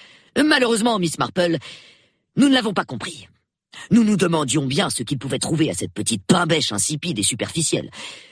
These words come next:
Mais nous étions contents de le voir heureux, de le voir rire. Nous jugions la gamine inoffensive. » Inoffensive, mon œil. J'aurais mieux fait de lui tordre le cou, oui. « Mark »,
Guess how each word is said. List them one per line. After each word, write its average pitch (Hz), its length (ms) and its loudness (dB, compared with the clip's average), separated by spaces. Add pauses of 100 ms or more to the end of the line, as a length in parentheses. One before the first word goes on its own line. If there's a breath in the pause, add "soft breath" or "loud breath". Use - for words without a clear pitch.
(240 loud breath)
Mais 196 220 4
nous 208 200 4
étions 233 260 0
contents 302 400 0
de 139 80 0
le 131 60 0
voir 143 200 0
heureux, 233 380 2
de 127 140 -8 (120)
le 135 120 -2
voir 185 260 2
rire. 240 400 0 (560 loud breath)
Nous 117 140 -4
jugions 170 360 4
la 156 140 2
gamine 175 300 2
inoffensive. » 190 800 0 (240)
Inoffensive, 175 800 2
mon 143 320 2
œil. 147 320 -2 (560)
J'aurais 120 240 -2
mieux 170 240 2
fait 160 240 -2
de 117 100 -8
lui 131 120 -8
tordre 143 360 0
le 196 120 2
cou, 208 160 -4
oui. « 160 340 -2 (1200)
Mark », 262 560 0